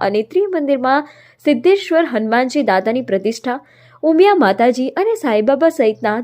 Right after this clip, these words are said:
દેવી દેવતાઓની પ્રતિષ્ઠા કરાઈ હતી અને ભવ્ય સંકુલનું નિર્માણ કરાયું હતું.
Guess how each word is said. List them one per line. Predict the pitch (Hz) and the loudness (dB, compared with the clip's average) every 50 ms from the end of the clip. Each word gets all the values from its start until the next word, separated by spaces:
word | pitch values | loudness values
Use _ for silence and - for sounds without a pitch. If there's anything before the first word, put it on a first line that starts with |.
| 233 277 | -2 2
દેવી | 294 330 370 330 277 | 4 4 6 6 4
દેવતાઓની | 240 220 214 208 247 247 262 262 262 277 269 - | 4 2 0 0 0 -2 -2 -2 -4 -4 -4 -2
પ્રતિષ્ઠા | 196 185 196 247 - - 285 285 285 202 | -2 -2 -2 -4 -6 -6 -6 -4 -4 -2
કરાઈ | 180 165 151 175 160 | -2 -4 -4 -4 -4
હતી | 190 180 - 170 - _ _ _ _ _ _ _ | -4 -4 -6 -8 -12 _ _ _ _ _ _ _
અને | - 202 214 208 | -2 0 0 0
ભવ્ય | 202 202 202 262 285 294 285 294 | 0 0 0 0 2 4 4 2
સંકુલનું | 294 294 254 214 202 208 202 285 285 277 254 254 269 240 208 | 2 0 -2 -4 -4 -2 -2 -2 0 0 0 0 -2 -2 -2
નિર્માણ | 190 190 185 190 196 208 247 294 294 | -4 -4 -4 -2 0 2 2 0 0
કરાયું | 302 214 180 - 156 165 160 175 | 0 0 0 0 -2 -4 -4 -6
હતું. | 135 - - - - | -6 -6 -8 -12 -12